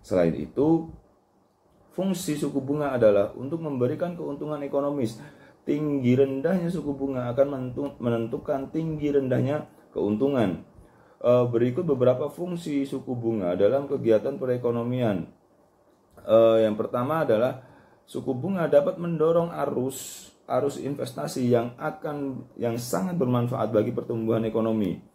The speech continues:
Eh, yang kedua, suku bunga menjadi daya tarik bagi investor untuk menginvestasikan uangnya. Eh, yang ketiga, suku bunga membantu suatu negara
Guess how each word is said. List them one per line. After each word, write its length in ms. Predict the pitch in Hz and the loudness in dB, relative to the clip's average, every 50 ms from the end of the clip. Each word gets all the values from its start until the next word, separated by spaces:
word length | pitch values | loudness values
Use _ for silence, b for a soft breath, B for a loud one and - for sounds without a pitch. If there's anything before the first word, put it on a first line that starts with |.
| b b b b b b b b - | b b b b b b b b 2
Eh, 200 | 101 104 104 104 104 | 4 4 6 6 4
yang 220 | 104 104 107 107 | 4 2 2 2
kedua, 500 | 107 98 95 90 87 101 123 147 151 151 | 0 0 0 2 2 4 6 6 4 2
suku 300 | - - 120 117 - 120 107 | -2 -8 -8 -6 -4 -4 -4
bunga 460 | 113 151 190 190 160 131 127 123 127 | -2 -2 -2 -2 -2 -2 -2 -2 -2
menjadi 420 | 127 120 113 110 113 135 156 165 175 165 | -2 -4 -4 -2 0 0 0 0 0 0
daya 260 | 165 160 160 151 147 143 | 2 2 2 2 0 -2
tarik 400 | - - 170 165 147 139 123 - | -4 -6 -4 0 0 0 -2 -2
bagi 320 | - 156 156 156 - - - | -2 -2 -2 -2 -4 -8 -8
investor 640 | 139 156 151 147 147 160 - - 107 101 98 101 - - | -8 -6 -6 -4 -6 -6 -4 0 0 0 0 0 -2 -4
untuk 340 | 127 139 143 - 175 170 147 | -4 -4 -4 -4 -6 -6 -6
menginvestasikan 960 | 143 139 139 135 135 - 127 123 - 104 101 - - 147 156 165 156 151 135 | -6 -6 -6 -6 -4 -6 -6 -6 -4 -4 -4 -4 -4 -6 -2 -2 -2 -2 0
uangnya. 480 | 143 151 147 143 127 98 80 76 - - B B B B B B B B | 0 0 0 0 0 -2 -2 -4 -6 -14 B B B B B B B B
Eh, 460 | - - 104 104 104 104 104 104 104 104 104 | 2 4 6 6 6 6 6 6 4 4 2
yang 100 | 104 101 | 0 0
ketiga, 640 | 98 98 85 95 87 85 98 139 170 160 - - _ _ _ _ | -4 -4 -4 -4 -4 -2 -2 -2 -2 -2 -4 -8 _ _ _ _
suku 300 | - - 123 123 123 117 | -14 -12 -6 -4 -4 -4
bunga 320 | 117 147 185 196 185 156 147 | -2 -2 -2 -2 0 0 0
membantu 540 | 147 139 127 120 127 165 185 190 180 175 185 | 0 -2 -2 -2 -2 -2 -2 -2 -4 -4 -4
suatu 300 | - 165 170 175 170 175 | -2 -4 -4 -2 -2 -2
negara 500 | 170 170 160 - 123 123 117 95 87 | -2 0 2 4 4 4 6 4 4